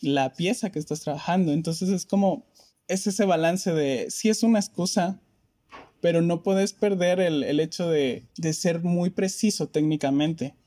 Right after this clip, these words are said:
Y también porque esa misma precisión técnica lo puedes llevar a tu vida como persona, ¿no? Eh, digamos, yo, yo lo puedo pensar en, en un caso muy particular mío. Yo me recuerdo de las clases de dibujo que tuvimos.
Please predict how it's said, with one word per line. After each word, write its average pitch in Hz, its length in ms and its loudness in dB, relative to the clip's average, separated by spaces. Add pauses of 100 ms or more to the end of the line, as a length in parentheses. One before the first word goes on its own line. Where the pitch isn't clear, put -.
(560)
Y 196 100 2
también 226 320 4
porque 220 400 0
esa 170 180 0
misma 220 300 4
precisión 165 560 -2
técnica 254 580 2 (420)
lo 185 200 2
puedes 196 180 2
llevar 254 320 4
a 302 120 -2
tu 170 100 -4
vida 165 340 2 (240)
como 147 240 -4
persona, 214 540 2
¿no? 180 280 -8 (440)
Eh, 139 460 -2
digamos, 156 360 0
yo, 170 160 2 (140)
yo 180 100 0
lo 175 140 -4
puedo 180 260 -4
pensar 156 360 0
en, 147 280 -2 (760)
en 156 160 -2
un 156 100 0
caso 165 560 -2
muy 165 180 0
particular 160 520 -4
mío. 190 400 0 (280)
Yo 165 240 -2
me 170 140 0
recuerdo 165 400 -2
de 160 240 0 (100)
las 156 220 -4
clases 160 320 -4
de 160 100 -2
dibujo 190 500 0
que 165 120 -8
tuvimos. 180 600 0